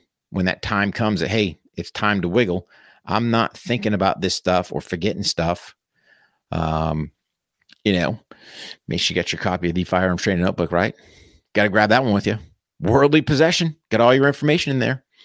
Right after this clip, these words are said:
Um, you know, so you look at your pictures, and then you gotta go, "All right, what do I have? Do I have external hard drives that I got pictures on?"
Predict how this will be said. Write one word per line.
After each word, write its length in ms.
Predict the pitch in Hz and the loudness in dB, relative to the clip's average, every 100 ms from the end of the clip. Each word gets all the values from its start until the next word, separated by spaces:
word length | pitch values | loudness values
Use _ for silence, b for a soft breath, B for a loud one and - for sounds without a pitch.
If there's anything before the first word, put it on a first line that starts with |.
| B B B B B - | B B B B B -6
Um, 540 | 87 85 78 78 80 69 _ _ _ _ _ _ _ _ _ - - _ _ - | -2 0 0 -2 -4 -10 _ _ _ _ _ _ _ _ _ -14 -14 _ _ -2
you 60 | |
know, 100 | 120 | 0
so 120 | 110 113 | 2 2
you 40 | |
look 140 | 131 | 2
at 60 | 120 | 0
your 60 | - | -2
pictures, 460 | 131 - - - - _ _ _ _ _ | -4 -4 -8 -10 -10 _ _ _ _ _
and 100 | - | -2
then 80 | 95 | 0
you 60 | 95 | 0
gotta 120 | 90 | 0
go, 100 | 87 | 2
"All 100 | 90 | 2
right, 200 | 85 82 _ | 0 -4 _
what 100 | - | -2
do 80 | 87 | 0
I 80 | 82 | 0
have? 540 | 90 87 90 82 - - | -2 -2 -2 -4 -8 -4
Do 80 | |
I 60 | 80 | -2
have 100 | 87 | 0
external 400 | 90 - 90 90 | -2 -2 -2 0
hard 220 | 98 98 | 0 0
drives 220 | 85 80 | 0 -2
that 60 | 78 | -2
I 60 | 78 | -4
got 140 | - | -6
pictures 320 | - - - | -8 -10 -8
on?" 180 | 57 - | -10 -12